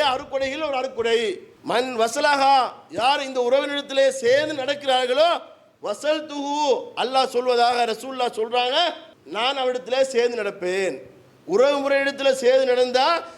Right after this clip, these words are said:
அவரோடு அல்லாஹ் சேர்ந்து நடக்கிறான். "வமன் கத்தஹா", யார் அந்த உறவோடு துண்டித்து நடக்கிறார்களோ,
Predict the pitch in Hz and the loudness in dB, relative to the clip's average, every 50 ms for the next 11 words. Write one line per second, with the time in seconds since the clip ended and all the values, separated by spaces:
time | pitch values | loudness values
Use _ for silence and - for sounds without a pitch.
0 | - - - - - 190 247 269 277 285 294 330 359 349 294 294 311 320 320 320 | -20 -20 -14 -6 -2 0 2 2 4 4 4 4 4 2 0 0 0 0 0 0
1 | 311 311 294 311 320 311 311 302 302 294 294 294 294 302 302 277 214 - - - | 0 0 0 0 0 2 0 0 0 -2 -2 0 2 2 2 0 -2 -6 -12 -18
2 | - _ _ _ _ - 170 214 254 285 302 302 294 - 240 269 269 320 320 311 | -20 _ _ _ _ -6 -4 -2 -2 -2 -4 -4 -6 -6 -6 -4 -2 0 0 2
3 | 302 311 302 302 311 320 320 277 226 - - - - - - - 156 208 247 277 | 2 0 2 2 2 0 0 -2 -4 -8 -12 -14 -14 -14 -12 -8 -2 0 0 0
4 | 311 320 320 311 294 269 262 294 302 311 311 320 330 330 311 - 254 269 311 359 | 0 0 -4 -4 -6 -4 0 0 2 4 4 4 4 4 0 -4 -8 -8 -8 -8
5 | 349 320 311 302 302 302 233 285 285 277 277 269 285 320 349 | -6 -6 -4 -4 -4 -6 -6 -4 -4 -4 -2 0 2 2 2